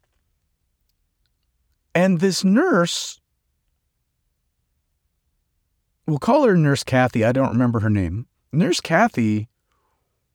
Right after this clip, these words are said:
was, uh, how can I put this? The first nurse I've ever come into contact with who was really insecure. And I don't mean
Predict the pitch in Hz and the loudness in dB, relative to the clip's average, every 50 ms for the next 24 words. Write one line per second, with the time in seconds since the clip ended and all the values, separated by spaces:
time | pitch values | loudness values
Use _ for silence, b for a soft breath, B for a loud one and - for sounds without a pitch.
0 | _ _ _ - 131 135 160 165 165 165 165 156 143 - - - - - - _ | _ _ _ -8 -2 0 2 2 4 2 2 0 -2 -6 -10 -10 -10 -12 -14 _
1 | _ _ _ _ _ _ _ _ _ _ _ _ _ _ _ _ _ _ _ _ | _ _ _ _ _ _ _ _ _ _ _ _ _ _ _ _ _ _ _ _
2 | _ _ _ - 76 85 92 80 76 73 73 80 90 90 90 90 90 90 92 87 | _ _ _ -6 -4 -2 -2 -2 -2 -2 -4 -4 -2 -2 -2 -2 -2 -2 -2 -4
3 | 90 - 80 76 85 - - - - 170 214 240 - 226 196 170 - 156 135 - | -4 -6 -8 -10 -12 -12 -12 -6 -2 -2 -2 0 0 0 0 0 0 -2 -2 -2
4 | 98 - - - _ _ _ _ _ _ _ _ _ _ _ _ _ _ _ - | -4 -4 -6 -10 _ _ _ _ _ _ _ _ _ _ _ _ _ _ _ -12
5 | 151 139 190 175 147 - - - - - 233 277 381 392 302 - - - - - | -6 -2 -2 -2 -4 -6 -14 -16 -8 -4 -2 -2 0 -2 -2 -4 -6 -10 -8 -4
6 | 165 160 170 180 208 196 165 123 - - - - - 135 135 139 135 120 - _ | -2 0 2 2 2 2 0 -2 -2 -4 -8 -6 -2 0 0 0 0 -2 -6 _
7 | - 170 190 190 185 254 113 - - - 165 170 175 170 165 156 151 151 - - | 0 0 0 0 -2 -4 -6 -4 -2 0 2 2 2 2 0 0 -2 -4 -2 0
8 | 156 170 196 180 - 143 113 104 - 107 110 107 107 - - _ b b b b | 2 2 2 2 2 0 0 0 -2 -2 -2 -2 -2 -4 -6 _ b b b b
9 | b b b b - 190 202 196 190 175 165 147 139 135 151 180 196 202 196 196 | b b b b -2 0 2 2 2 2 0 -2 -4 -2 0 2 2 4 2 2
10 | 190 151 147 160 156 - - 147 123 - 147 123 92 - - - _ _ _ _ | 0 0 0 0 0 0 -2 -4 -2 0 -2 -2 -2 -4 -10 -20 _ _ _ _
11 | _ _ _ _ _ _ _ _ _ _ _ _ _ _ _ _ _ _ _ _ | _ _ _ _ _ _ _ _ _ _ _ _ _ _ _ _ _ _ _ _
12 | _ _ _ _ _ _ _ _ _ _ _ _ _ _ _ _ _ _ _ _ | _ _ _ _ _ _ _ _ _ _ _ _ _ _ _ _ _ _ _ _
13 | - 170 190 247 269 277 277 247 226 214 196 180 - | -2 0 0 0 2 2 2 4 4 2 2 0 -4